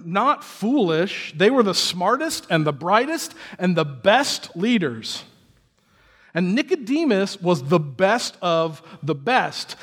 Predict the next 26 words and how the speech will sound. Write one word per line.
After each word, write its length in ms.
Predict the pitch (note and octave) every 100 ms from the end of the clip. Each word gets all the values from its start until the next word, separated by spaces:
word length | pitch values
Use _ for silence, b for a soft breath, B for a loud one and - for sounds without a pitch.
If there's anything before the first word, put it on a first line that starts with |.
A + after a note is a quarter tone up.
| B -
And 300 | F#3+ F#3+ - B B
while 260 | F3 A3 G#3+
a 20 |
lot 360 | F#3+ G3+ D4 F4+
of 100 | E4+
Pharisees 540 | C4 G3 F3 F3+ D#3
didn't 440 | B2 G3+ G#3 B3 F3+
like 400 | E3 F3 F3 A#2+
Jesus 560 | C#3 F3+ F#3 D#3 C#3+
because 400 | A#2+ D3+ E3+ D3 A#2
they 260 | - G#3 D#4
thought 500 | - E3 C#3+ C#3+ E3+ B B
that 160 | F3+ E3+
he 320 | - A#3+ D#4
was 500 | D4 B3+ A#3+ A#3 - B B B -
teaching 420 | B3+ B3+ B3+ A3
some 180 | G#3+ G3
pretty 280 | - A#3
weird 420 | G#3 F3+ G3 F#3 -
stuff 420 | - F3 C#3 -
against 840 | E3+ D3 C3 F#3 B3+ D#4 - - -
them, 540 | D#3 D#3 C#3+ B2+ A#2+ A2 b b b b b b _ _ _ _
Nicodemus 840 | G3+ A#3+ F4 G#4 E4+ G4 F4+ -
thought, 340 | - A3 G#3+ G#3+
"You 100 | F#3
know, 260 | C4+ G#4+